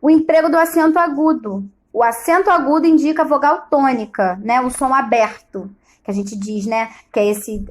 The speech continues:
esse, que a gente fala, o grampinho da vovó. Pó, cipó, público, ré,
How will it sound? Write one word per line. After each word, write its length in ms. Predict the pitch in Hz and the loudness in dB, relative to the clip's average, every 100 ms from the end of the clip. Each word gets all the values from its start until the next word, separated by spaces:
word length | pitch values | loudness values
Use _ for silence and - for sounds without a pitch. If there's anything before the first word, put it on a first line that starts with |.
| - | -4
esse, 1080 | 208 202 220 208 202 202 196 185 180 170 160 175 170 190 196 - _ _ - | -4 -4 -6 -6 -4 -2 -2 -2 -4 -4 -4 -6 -12 -16 -18 -20 _ _ -8
que 80 | |
a 20 | 208 | -4
gente 240 | 202 202 | -4 -6
fala, 300 | - 233 226 | 0 2 2
o 20 | |
grampinho 440 | 214 220 214 269 277 | 0 -4 -2 0 2
da 100 | 262 | 2
vovó. 680 | 247 240 214 220 208 214 _ _ _ - | 0 0 0 2 2 -2 _ _ _ 0
Pó, 400 | 269 262 226 226 | 4 4 2 0
cipó, 1000 | - - 262 _ - 254 240 220 - _ | -10 -4 -4 _ 0 4 6 4 0 _
público, 720 | - 311 214 214 208 - 196 196 _ - | 4 4 4 -2 -4 -6 -10 -10 _ -14
ré, 560 | - 262 254 233 - | -2 2 2 2 -2